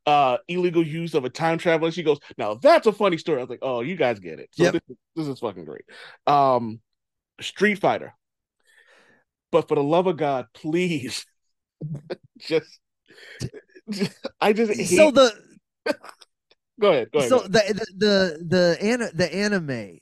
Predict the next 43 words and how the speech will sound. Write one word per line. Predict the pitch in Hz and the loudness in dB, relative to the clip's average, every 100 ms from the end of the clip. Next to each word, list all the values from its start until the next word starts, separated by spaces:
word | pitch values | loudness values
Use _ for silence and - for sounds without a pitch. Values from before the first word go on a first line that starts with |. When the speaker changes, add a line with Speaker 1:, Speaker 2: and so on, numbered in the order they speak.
| _ | _
Speaker 2:
that | 131 117 _ _ _ | -8 -8 _ _ _
they | - 117 | -6 -6
did, | 107 95 85 | -6 -12 -12
the | 113 | -16
Street | 113 - 156 | -12 -6 -6
Fighter | - 151 127 | -2 0 -2
anime, | 120 117 107 | -4 -8 -2
Speaker 1:
Oh, | 160 131 110 | 0 0 -2
so | - - 143 | -12 -2 2
good. | 143 143 | 4 2
Speaker 2:
is | 135 117 - - _ _ _ - | 0 -4 -12 -20 _ _ _ -8
from | 202 214 | -6 -2
the | 208 | -2
nineties. | 156 139 131 131 131 120 - _ _ _ - | 0 -2 -2 -2 -4 -6 -12 _ _ _ -4
A | 151 | -2
lot | 151 175 220 233 | -2 -2 0 0
of, | 208 175 | 0 -2
uh, | 190 180 175 165 151 - _ - | -2 0 0 0 -4 -8 _ -12
a | 156 | -6
lot | 160 196 | -2 0
of | 190 | 0
my | 185 | -2
buddies | 170 180 143 107 | 0 -2 -2 -6
are | 110 | -10
in | 90 | -12
that. | 78 - _ | -18 -20 _
They're, | 135 135 123 | -2 -2 -2
they're | 123 131 | -2 -2
the, | 120 110 113 | -2 -10 -12
they're | 131 123 | -4 -4
the | 113 | -4
vo-, | 110 117 - 113 | -4 -6 -8 -10
uh, | 135 110 104 95 | -4 -4 -4 -6
American | 117 120 120 113 104 | -6 -2 -2 -2 -6
voices | 95 98 - - 131 - - | -8 -10 -12 -20 -20 -20 -12
on | 104 98 | -10 -10
some | 95 - 104 | -10 -10 -8
of | 98 | -8
the | 98 | -10
series | - 113 95 95 82 | -10 -10 -10 -10 -12
that | 101 92 | -14 -14
they | 92 | -14
did, | 90 - - | -16 -18 -18